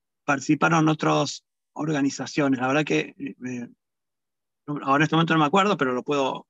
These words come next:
puedo alcanzar en, cuando me lo pidan, eh, donde se denuncia, eh, esta práctica de la construcción de la caja chica a partir de, eh, el trabajo sexual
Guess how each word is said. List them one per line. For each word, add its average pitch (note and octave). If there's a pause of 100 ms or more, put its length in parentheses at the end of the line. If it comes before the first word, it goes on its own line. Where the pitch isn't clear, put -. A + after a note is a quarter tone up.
(140)
puedo C#3
alcanzar C3+
en, C3+
cuando A#2+
me A#2+
lo D3+
pidan, A3 (520)
eh, C#3 (380)
donde F3
se D3+
denuncia, D3+ (240)
eh, B2+
esta D3+
práctica D#3+
de D3
la C3+
construcción C#3
de D3+
la C3+
caja D3
chica E3 (260)
a C#3+
partir D3+
de, D#3+
eh, C#3
el B2+
trabajo C#3
sexual D3